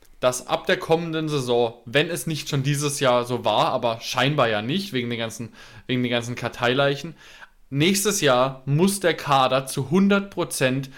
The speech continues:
die Handschrift von Sebastian Hoeneß tragen. Er muss es vor der Saison unterschreiben und muss sagen, „Jawohl, und genau so will ich in die neue Saison gehen.“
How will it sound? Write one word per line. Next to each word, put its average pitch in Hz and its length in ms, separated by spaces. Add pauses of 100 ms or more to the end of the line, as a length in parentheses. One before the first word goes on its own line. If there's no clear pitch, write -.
(200)
die 123 100
Handschrift 139 500
von 135 180
Sebastian 123 500
Hoeneß 123 320
tragen. 98 400 (300)
Er 151 160
muss 202 200
es 180 160
vor 175 180
der 196 140
Saison 156 320
unterschreiben 151 760 (240)
und 147 140
muss 147 220
sagen, 143 340
„Jawohl, 120 580 (300)
und 156 220
genau 147 440
so 165 340
will 165 120
ich 160 140
in 160 60
die 151 80
neue 143 220
Saison 135 360
gehen.“ 139 300